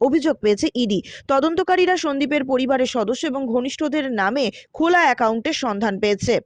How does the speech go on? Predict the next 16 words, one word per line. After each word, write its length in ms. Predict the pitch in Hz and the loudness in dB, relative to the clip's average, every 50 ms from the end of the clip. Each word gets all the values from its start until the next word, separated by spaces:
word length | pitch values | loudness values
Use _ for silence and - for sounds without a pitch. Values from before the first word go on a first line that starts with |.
| _ _ _ _ _ - | _ _ _ _ _ -2
আরজি 300 | - 208 220 196 240 285 | 0 0 0 0 -2 -2
কর 180 | - 294 285 277 311 - - | 0 0 0 0 -2 -4 -4
হাসপাতালের 600 | 233 233 240 - - 262 254 269 254 254 247 - - | -4 -2 -2 -2 -2 -2 -2 0 2 2 0 0 0
আর্থিক 360 | 220 226 233 233 - - 277 - - | 0 -2 -2 -2 -4 -6 -6 -4 -2
কেলেঙ্কারি, 520 | - 262 262 277 285 277 294 262 214 196 - - - - _ _ - | 0 0 0 0 0 -2 -2 0 0 -2 -4 -6 -14 -20 _ _ -2
কলকাতা 420 | - 294 320 - 339 330 320 330 285 | 0 2 2 2 0 -2 -2 -2 0
হাইকোর্টের 480 | 254 226 220 220 - 247 233 247 240 208 | 0 0 0 0 0 0 2 2 0 0
নির্দেশে 460 | 208 202 190 190 240 254 - 302 285 269 - - - - - - | -2 -4 -2 0 0 0 2 0 0 0 -2 -6 -18 -8 -4 0
আরজি 340 | 208 220 233 240 220 294 294 | 0 2 2 0 0 -2 -2
কর 200 | - 302 285 294 | 0 0 0 2
হাসপাতালের 540 | 233 240 226 - - 220 214 226 226 220 214 - | 0 0 -2 -4 -4 -4 -2 0 0 0 0 0
আর্থিক 340 | - 202 208 208 - 240 202 - | 0 -2 -2 -2 -2 -4 -4 -2
কেলেঙ্কারি 520 | - 208 196 202 208 208 - 214 202 208 202 - | -2 0 0 0 0 0 0 0 0 0 0 0
তদন্ত 400 | 220 202 190 196 247 269 285 311 302 262 - - - _ - | 0 0 2 0 -2 -2 -2 0 0 0 0 -2 -6 _ -6
সিবিআই 420 | - - 339 320 294 277 165 175 - | 0 2 2 4 4 4 2 2 2
করছে। 320 | - 208 196 - - 233 | 0 -2 -2 0 0 0